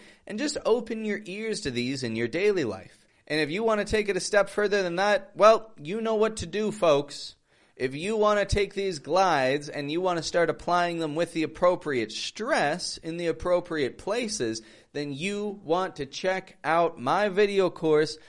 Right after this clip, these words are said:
on commanding the American accent's rhythm and pronunciation. It's a lot more than just making the right sounds. Making the correct sounds is about one-third of the battle.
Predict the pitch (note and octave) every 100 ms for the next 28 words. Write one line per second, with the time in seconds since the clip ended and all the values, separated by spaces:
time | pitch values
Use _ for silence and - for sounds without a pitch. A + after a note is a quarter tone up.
0 | - - D3+ D3 D#3 C#3 C#3+ F3 F3+ F#3
1 | F3 B2+ A2+ D3 F3 E3+ D#3+ C#3+ C#3+ D3
2 | - D3 C3 A2+ C#3+ A#3 G#3+ D#3+ D3 D3
3 | D3+ - - C3 C3 C#3+ C3+ C3 - B2+
4 | E3 F#3+ - F2+ - _ _ C#3+ D3+ D#3+
5 | E3 A3+ C4+ F#3+ G#3+ B3 A#3+ G#3 F#3+ F#3+
6 | F#3 E3 F3+ G#3 G#3 F#3+ E3+ E3 E3+ E3
7 | - G3 G3 D#3 G#2+ F#2+ - F3 A3 A3+
8 | A3+ G3+ - G3 G3 - - A#3 G#3 C#3+
9 | C#3+ D3+ D#3 E3 D#3 F3 G3 F3+ - G#3+
10 | G#3 F#3+ F3+ D#3 A#2 D#3+ F#3 C#3+ -